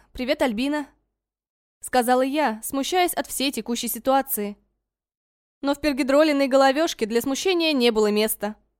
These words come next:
Альбина налетела на меня с обнимашками. "Юля, я так рада за Славу!" Мне было так неловко за её глупость, что я даже позабыла о своей неловкости. Влад, очевидно, её неполноценности не замечал,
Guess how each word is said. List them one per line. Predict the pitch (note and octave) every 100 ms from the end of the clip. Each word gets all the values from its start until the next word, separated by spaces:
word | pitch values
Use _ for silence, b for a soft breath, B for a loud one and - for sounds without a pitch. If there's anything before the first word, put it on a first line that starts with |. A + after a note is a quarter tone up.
| _ _ _
Альбина | B3 B3+ D4+ F4+
налетела | E4 D#4+ - C4 C#4+
на | B3+
меня | A#3 A#3
с | A#3+
обнимашками. | A3+ B3 C4+ C#4 - G#3 G#3 - _ _ _ _ _ _
"Юля, | G#4+ A#4+ D5 D#5 C#5+ B4+ A#4 G4+ F#4+ F#4+ A#4 _ -
я | F4+ G4
так | G#4 G#4
рада | G4+ G#4 F#4
за | F4+ G4+
Славу!" | F#4+ F#4 G4 G#4+ G4+ F#4 _ _ _ _ _ _ _ _ _
Мне | C#4+ D#4 E4+
было | D4 D#4+ D#4
так | D#4 D4+
неловко | B3+ B3+ C#4 - A#3
за | A#3
её | B3 B3
глупость, | A#3+ D4 D4 A3 - - _
что | - D#4+
я | D#4+
даже | D4 D4
позабыла | D4 C4+ C4+ D4 D4+
о | C4+
своей | - C4 C#4
неловкости. | D4 A3+ G#3+ - A3+ - G#3+ A3+ _ _ _ _ _ _
Влад, | A3 A3 D4 E4
очевидно, | D#4+ D#4 D#4 C4+
её | C#4 B3+ A#3
неполноценности | A#3+ A#3 A#3 A3+ B3 C4+ C#4+ -
не | C#4 C4
замечал, | C#4 C#4 D#4 C4+ F#3+